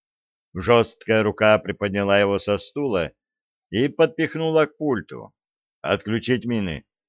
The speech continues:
"Все?" "Два раза повторять".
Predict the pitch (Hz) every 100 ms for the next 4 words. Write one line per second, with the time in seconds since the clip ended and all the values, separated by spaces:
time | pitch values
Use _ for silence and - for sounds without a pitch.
0 | _ _ _ _ - - - 101 147 139
1 | _ _ _ _ _ _ _ _ _ _
2 | _ - 73 101 113 131 147 156 151 151
3 | 131 127 104 90 73 - -